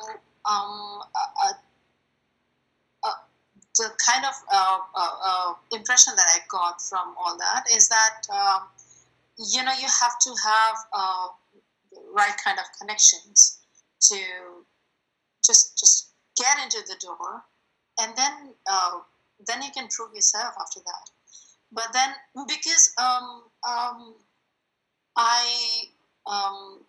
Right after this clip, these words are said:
there was a time when I was, uh, actually looking for anything. You know, I, I was just frustrated. I was really looking for anything, like, because sitting at home and <clears throat> I just, uh, my kid would go to school and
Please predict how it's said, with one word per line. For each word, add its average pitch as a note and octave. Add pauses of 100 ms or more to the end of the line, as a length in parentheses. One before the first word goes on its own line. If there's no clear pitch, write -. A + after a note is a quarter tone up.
(640)
there B3
was C4+
a B3+
time A#3+
when A3+
I G#3+
was, -
uh, F#3+
actually G#3 (200)
looking A3+
for G#3+ (120)
anything. F#3+ (840)
You G3+
know, G3 (180)
I, G#3
I B3
was B3+
just -
frustrated. G#3
I F#3+
was F#3 (140)
really A3+ (140)
looking A3
for A3 (140)
anything, G3+ (200)
like, - (840)
because A3
sitting C4+
at A#3 (100)
home A#3 (220)
and -
<clears throat> -
I G#3+
just, -
uh, F#3+
my G#3 (120)
kid G#3+
would G#3 (120)
go G#3+
to G#3
school A#3+
and A3